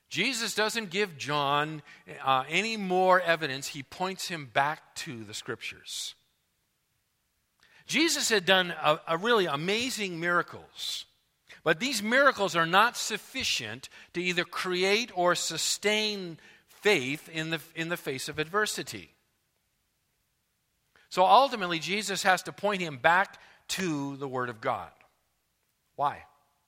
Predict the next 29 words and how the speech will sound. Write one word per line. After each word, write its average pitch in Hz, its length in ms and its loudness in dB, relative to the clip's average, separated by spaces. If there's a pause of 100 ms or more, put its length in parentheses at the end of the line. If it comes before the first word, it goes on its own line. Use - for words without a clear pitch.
(1000)
Why 175 300 6
does 277 160 -8
he 233 80 -4
have 208 240 0
to 196 80 -8
be 180 140 -10
pointed 160 380 -4
back 165 220 2
to 170 80 -10
the 160 80 -8
Word 139 140 -2
of 127 80 -12
God? 135 140 0 (240)
Why 131 160 2
do 156 100 4
I 247 180 10
have 202 240 2
to 147 80 -14
be 131 100 -12
pointed 131 260 -6
back 127 200 0
to 127 80 -12
the 120 60 -10
Word 120 160 -4
of 120 60 -10
God? 131 180 -2
Why 131 160 0
do 131 100 -6
you 147 600 -6